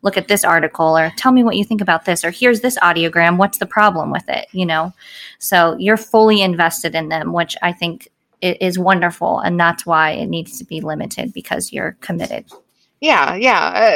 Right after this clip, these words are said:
Speaker 2: Uh, I mean, I, I re-, I honestly, like, from the bottom of my heart, I actually, I really try. And I think back to Doctor Davis and how he made that impact in my life.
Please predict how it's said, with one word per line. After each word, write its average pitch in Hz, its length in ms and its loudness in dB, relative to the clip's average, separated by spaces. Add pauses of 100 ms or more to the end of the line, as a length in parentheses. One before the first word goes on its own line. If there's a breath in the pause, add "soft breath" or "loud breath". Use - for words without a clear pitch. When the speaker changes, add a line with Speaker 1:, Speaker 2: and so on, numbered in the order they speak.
(180)
Speaker 2:
Uh, 226 60 6
I 262 40 2
mean, 254 280 0
I, 220 200 0 (120)
I 277 140 0 (140)
re-, 220 200 -8
I 240 160 2
honestly, 196 600 0
like, 185 240 -4 (120)
from 190 120 -2
the 185 60 -10
bottom 170 300 0
of 170 80 -4
my 165 140 -2
heart, 160 360 2
I 165 140 4
actually, 165 500 -2 (180)
I 175 180 4 (160)
really 170 300 -6
try. 82 540 0 (540)
And 185 360 2
I 185 120 0
think 185 280 -6
back 175 280 -2
to 170 80 -20
Doctor 175 320 -4
Davis 196 340 -4 (100)
and 175 120 -10
how 165 140 -2
he 214 220 -6
made 196 300 -6
that 185 160 -2
impact 190 420 -4
in 180 100 -10
my 185 160 0
life. 185 360 0